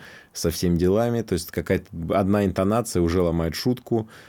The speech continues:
Он понимает, что есть читки, есть много что, но на площадке все может, э, это самое. А драма, она, ну,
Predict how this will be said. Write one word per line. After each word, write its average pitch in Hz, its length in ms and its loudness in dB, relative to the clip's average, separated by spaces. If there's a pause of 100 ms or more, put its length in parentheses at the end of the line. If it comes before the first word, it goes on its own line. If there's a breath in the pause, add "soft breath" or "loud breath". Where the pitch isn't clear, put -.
(120 loud breath)
Он 92 180 2
понимает, 113 220 2
что - 160 0
есть 90 240 2
читки, 170 400 -2
есть 90 280 0
много 90 360 0
что, 127 380 -2
но 85 380 0
на 80 120 -4
площадке 87 500 -2
все 87 220 -2
может, 82 340 -2 (140)
э, 76 440 -2
это - 80 -12
самое. - 360 -8
А 104 100 -2
драма, 139 380 2
она, 92 400 0
ну, 82 280 -4